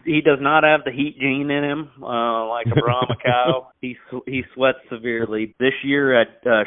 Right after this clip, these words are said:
Speaker 1: Charolais Junior Nationals, it, it was pretty hot. It was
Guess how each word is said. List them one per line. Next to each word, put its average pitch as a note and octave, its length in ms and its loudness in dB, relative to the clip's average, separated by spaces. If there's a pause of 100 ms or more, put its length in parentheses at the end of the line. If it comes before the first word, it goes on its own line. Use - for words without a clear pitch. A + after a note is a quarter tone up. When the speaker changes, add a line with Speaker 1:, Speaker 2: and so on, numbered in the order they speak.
Speaker 1:
Charolais B2 380 4
Junior B2+ 240 -4
Nationals, A#2 800 -4
it, B2 120 -6
it F#4 320 -10
was G#4+ 160 -8
pretty G3 200 -2
hot. G#2 320 2
It A#2 100 -4
was B2 180 -6